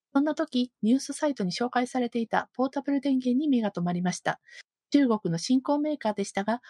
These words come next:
大手の同スペック機種の半値以下で三万五千円。しかも一年半の保証付きということで、思わず衝動買いしてしまいました。実は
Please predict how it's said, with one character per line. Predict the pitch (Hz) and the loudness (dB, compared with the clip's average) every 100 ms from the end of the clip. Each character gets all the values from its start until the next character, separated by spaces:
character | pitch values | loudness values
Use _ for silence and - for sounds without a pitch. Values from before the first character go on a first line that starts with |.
| _ - | _ 0
大 | 262 269 | 2 2
手 | 208 | 0
の | 196 214 | 0 0
同 | 175 247 | 0 -2
ス | 247 - | -2 -4
ペ | 262 | -6
ッ | |
ク | - 254 | -4 -12
機 | - - | -8 -2
種 | 226 | 0
の | 226 | 0
半 | - 262 285 269 | -4 -4 0 2
値 | 262 - | 0 -2
以 | 247 | -4
下 | 208 | -2
で | 175 202 - - | -2 -4 -6 -12
三 | - 226 | -2 -2
万 | 302 254 | 0 -2
五 | 156 160 | -2 -4
千 | 190 185 | 0 2
円。 | 180 170 - - - - | 2 0 -4 -18 -20 -12
し | - | 0
か | 269 | 2
も | 220 233 - | 4 2 -2
一 | - 240 | 0 2
年 | 311 320 | 2 -2
半 | 320 311 233 | -2 0 2
の | 254 | 2
保 | - 202 | -2 -4
証 | - 240 | -2 -2
付 | - - | -4 -8
き | 233 | -2
と | |
い | 240 | -2
う | |
こ | - 247 | -2 -4
と | 202 | -2
で、 | 220 - - | -4 -8 -6
思 | 170 214 | 0 2
わ | 269 | 2
ず | 170 | 0
衝 | - 240 277 | -2 -2 0
動 | 302 | 0
買 | 285 294 | 0 -4
い | |
し | - | -4
て | 269 | -6
し | - | -2
ま | 277 | -2
い | |
ま | 277 | -2
し | 277 - | -4 0
た。 | - _ _ _ _ - | 0 _ _ _ _ -8
実 | 202 - | -6 -2
は | 247 180 | 0 0